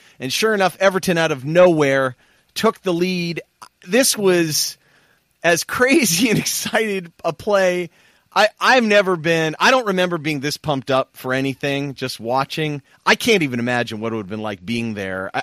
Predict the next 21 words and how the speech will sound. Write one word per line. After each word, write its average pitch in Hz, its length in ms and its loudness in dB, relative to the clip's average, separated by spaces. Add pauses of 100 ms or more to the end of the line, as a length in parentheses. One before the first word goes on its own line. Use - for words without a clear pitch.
although 165 280 2
I 160 60 4
will 175 140 0
say 160 180 -4
this, 139 220 -4 (360)
I 185 140 6
was 185 200 6
at, 180 220 4 (160)
I 156 80 4
was 156 80 0
sitting 220 280 0
in 170 80 0
the 147 60 -4
Gladi 147 380 0
Street 143 340 -4
when, 127 380 -2
uh, 113 300 0 (280)
Baines 160 420 0
hit 151 200 0
that 127 400 0
banger 160 500 0